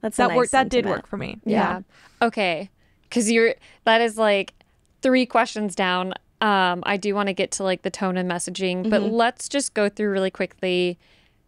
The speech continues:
Speaker 3: What did you think of Barbie? What did you think of Ken? What did you think of them?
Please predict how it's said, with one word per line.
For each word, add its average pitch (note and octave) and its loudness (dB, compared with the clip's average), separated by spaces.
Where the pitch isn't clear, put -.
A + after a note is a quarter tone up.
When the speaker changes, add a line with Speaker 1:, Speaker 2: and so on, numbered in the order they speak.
Speaker 3:
What G3+ 4
did C4 0
you C#4 0
think C#4+ 0
of C4 0
Barbie? G#3 0
What G#3 2
did G#3+ -2
you A3 -2
think G3+ -4
of F#3+ -2
Ken? F3 -6
What F#3+ 0
did G3 -4
you G3+ 0
think F#3 -4
of D#3+ -6
them? E3 -10